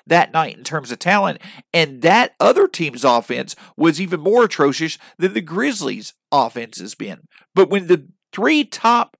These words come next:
when your three most frequent shooters in the clutch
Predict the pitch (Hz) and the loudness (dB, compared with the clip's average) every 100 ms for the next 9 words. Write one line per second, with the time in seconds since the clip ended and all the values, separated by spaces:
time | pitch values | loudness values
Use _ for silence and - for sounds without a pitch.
0 | _ 151 156 165 156 151 220 269 269 240 | _ -8 -8 -4 -2 -2 -4 -6 -4 -6
1 | - 220 214 185 - - 190 147 139 - | -8 -12 -10 -14 -14 -12 -6 -4 -4 -10
2 | - - 170 190 190 - 160 - | -20 -12 -8 -4 -4 0 0 0